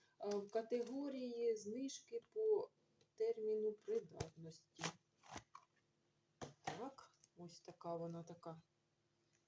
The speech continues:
доволі таки не тоненька. Також на магніті є дзеркало, зараз я його закрию. І ось такі вже тут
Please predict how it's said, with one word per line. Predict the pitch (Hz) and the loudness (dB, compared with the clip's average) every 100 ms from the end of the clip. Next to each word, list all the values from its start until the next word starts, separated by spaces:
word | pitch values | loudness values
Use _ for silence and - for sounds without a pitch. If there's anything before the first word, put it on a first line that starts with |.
| _ | _
доволі | - 190 185 185 | -6 -4 0 -2
таки | 185 196 208 | -4 -2 0
не | 233 285 | 2 0
тоненька. | 294 214 165 156 156 165 - 269 311 - _ _ _ - - _ _ _ _ _ _ - - - | 0 0 0 -2 -6 -8 -6 -6 -6 -10 _ _ _ -20 -20 _ _ _ _ _ _ -20 -12 -2
Також | 254 247 208 | 0 0 -2
на | 214 226 | 0 0
магніті | 226 190 170 165 180 - 294 302 | 0 -2 -4 -6 -6 -6 -6 -6
є | 214 185 226 | -2 6 6
дзеркало, | 160 156 165 156 160 196 220 285 302 | 4 -2 -2 -2 -4 0 0 0 0
зараз | 294 285 285 | -2 -2 -4
я | 285 285 | -6 -4
його | 285 285 | -2 -4
закрию. | 285 285 285 277 269 269 277 269 - - - - - | -4 -6 -4 -4 -4 -2 -4 -4 -6 -8 -10 -16 -8
І | 277 320 | -2 2
ось | 294 247 269 - | 4 4 2 -4
такі | 262 - 233 | -8 -4 -4
вже | 254 254 | -2 -4
тут | 254 | -4